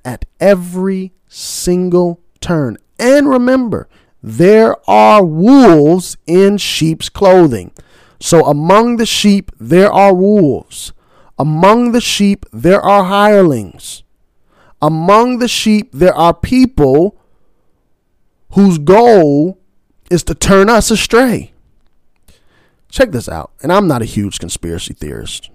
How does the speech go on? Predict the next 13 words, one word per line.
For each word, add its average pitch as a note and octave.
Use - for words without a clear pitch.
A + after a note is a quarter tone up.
by A#2+
any B2
stretch -
of E2+
the F2
imagination. D#2+
And C#3+
this F#3
is F3
not D3
even A#2+
conspiracy G2+
theory. G#2+